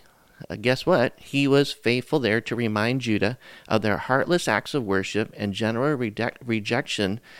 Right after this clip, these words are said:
of the law of God. But certainly there are some lessons for us in our current age, and,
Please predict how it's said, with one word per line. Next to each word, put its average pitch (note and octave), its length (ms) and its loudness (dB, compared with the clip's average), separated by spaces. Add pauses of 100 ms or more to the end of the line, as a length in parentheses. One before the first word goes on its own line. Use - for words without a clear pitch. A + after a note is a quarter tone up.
(160)
of G#2+ 160 0
the A#2 100 4
law G#2+ 460 2 (420)
of F#2 200 -6
God. C#2+ 280 -4 (500)
But - 120 -18 (160)
certainly E3 340 6
there B2+ 140 8
are A#2+ 40 4
some B2 220 0
lessons A2+ 420 2
for A2 460 2
us A2+ 180 -2
in G#2 80 -4
our F#2 60 0
current - 480 -6
age, F2 380 -6
and, F#2+ 180 -4